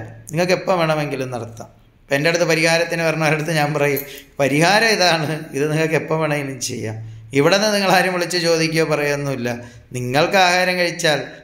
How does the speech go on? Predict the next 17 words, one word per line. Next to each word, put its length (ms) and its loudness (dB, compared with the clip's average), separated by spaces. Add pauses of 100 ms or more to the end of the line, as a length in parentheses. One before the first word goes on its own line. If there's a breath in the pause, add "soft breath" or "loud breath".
(120)
നിങ്ങൾക്ക് 260 2
വയറ് 240 2
വെക്കും. 440 -8
പിന്നെ 140 -4
എൻ്റെ 160 0
അടുത്ത് 160 0
വരുമ്പോൾ 280 2
പരിഹാരം 520 2
ചോദിച്ചാൽ 520 0 (200)
ഞാൻ 160 -4
പരിഹാരം 500 -2
പറയും. 220 -14 (480 soft breath)
അത് 140 4
എൻ്റെ 360 0
രീതിയാണ്. 460 -6 (340)
പിന്നെ 220 0
എനിക്ക് 480 0